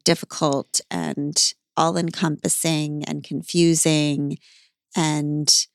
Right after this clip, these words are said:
I think it's so important to do this kind of stuff, to stop and be like, "Wait, I wanna talk about who I am right now today,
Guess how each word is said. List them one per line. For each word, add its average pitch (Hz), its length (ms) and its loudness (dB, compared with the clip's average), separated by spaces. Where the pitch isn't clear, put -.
I 202 80 2
think 233 240 2
it's 254 160 0
so 208 400 4
important 190 760 -2
to 185 100 0
do 220 180 6
this - 280 2
kind - 220 -4
of - 60 -4
stuff, - 280 -2
to 175 80 -4
stop 190 340 4
and 185 140 0
be 185 80 2
like, 180 180 0
"Wait, 156 300 0
I 180 80 6
wanna 226 240 6
talk 202 260 0
about 180 260 2
who 220 200 4
I 208 120 6
am 175 600 2
right 165 360 0
now 160 220 0
today, 165 680 0